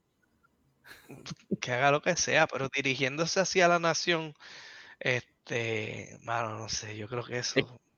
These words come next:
Speaker 1: eh,
Speaker 2: es
Speaker 1: a
Speaker 2: que
Speaker 1: lo mejor,
Speaker 2: nuevamente,
Speaker 1: a lo
Speaker 2: ¿sabes?
Speaker 1: mejor
Speaker 2: Es,
Speaker 1: son
Speaker 2: ¿sabes? Es
Speaker 1: tres
Speaker 2: como
Speaker 1: son de publicidad.
Speaker 2: Pero, o sea, pero entonces, esa es la cosa, ¿sabes?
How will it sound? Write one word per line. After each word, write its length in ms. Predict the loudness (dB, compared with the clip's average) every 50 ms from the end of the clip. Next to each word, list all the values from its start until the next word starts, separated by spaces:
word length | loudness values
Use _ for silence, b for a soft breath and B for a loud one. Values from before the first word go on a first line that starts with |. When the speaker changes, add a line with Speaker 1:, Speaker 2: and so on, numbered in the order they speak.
| _ _ _ _ _ -10
Speaker 1:
eh, 60 | 0 2
Speaker 2:
es 80 | 4
Speaker 1:
a 20 | 6
Speaker 2:
que 100 | 6 6
Speaker 1:
lo 0 |
mejor, 120 | 8 8
Speaker 2:
nuevamente, 360 | 6 8 6 6 4 4 6 10
Speaker 1:
a 80 | 12
lo 60 | 12 12
Speaker 2:
¿sabes? 60 | 12
Speaker 1:
mejor 200 | 10 8 8 6
Speaker 2:
Es, 120 | 4 2 2 4 6
Speaker 1:
son 120 | 6 6
Speaker 2:
¿sabes? 200 | 8 8 8 8 8 6
Es 100 | 6 6
Speaker 1:
tres 80 | 8
Speaker 2:
como 200 | 8 8 8 8
Speaker 1:
son 80 | 6 6
de 120 | 4 0 4
publicidad. 640 | 4 4 4 6 4 4 2 2 0 2 4 2 2 0 _ -16 -20 _ _ _ _ _ _ _ _ _ -20 -20 -20 _ -20 -12 -8 -8 -8 -8 -10 _ _ _ _ _ -20 B B B B
Speaker 2:
Pero, 200 | B 8 10 10 10 8
o 40 | 8
sea, 160 | 8 8 8 10 8
pero 160 | 8 8 8
entonces, 280 | 10 8 8 8 8 8
esa 200 | 8 8 8 8
es 60 | 8
la 140 | 8 8 8
cosa, 420 | 8 8 8 8 8 6 6 6 2
¿sabes? 460 | 6 8 10 10 10 8 6 2 0